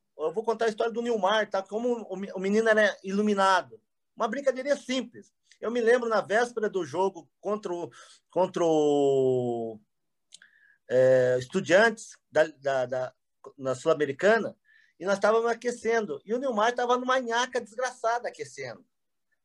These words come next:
Aquela nhaca, aquela resenha, e tava na nhaca. E o Galo, o auxiliar de preparação física, que tava dando aquecimento,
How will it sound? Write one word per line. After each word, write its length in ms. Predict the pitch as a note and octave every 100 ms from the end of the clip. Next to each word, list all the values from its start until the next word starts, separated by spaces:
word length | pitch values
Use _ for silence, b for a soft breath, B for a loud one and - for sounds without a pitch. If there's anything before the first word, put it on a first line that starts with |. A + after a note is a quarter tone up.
| _ -
Aquela 340 | - A3 A#3
nhaca, 400 | A#3 A#3+ A3+ D#3
aquela 260 | D3+ F#3+ F3+
resenha, 640 | F#3+ E3 G#3 A#3 G#3+ E3+
e 100 | E3+
tava 300 | G#3+ A#3 B3
na 140 | B3+
nhaca. 380 | B3+ A#3+ A3 C#3+ b b
E 100 | G3
o 100 | C#4
Galo, 440 | G#3 G3+ G#3 F3 D3
o 40 |
auxiliar 360 | D#3+ E3 F3 F3
de 60 |
preparação 420 | D#3 C#3 C#3+ C#3+ C3
física, 220 | G3+ G3
que 60 |
tava 160 | D3+ D3
dando 160 | C#3 C3+
aquecimento, 640 | C#3 C3+ D3 A3+ B3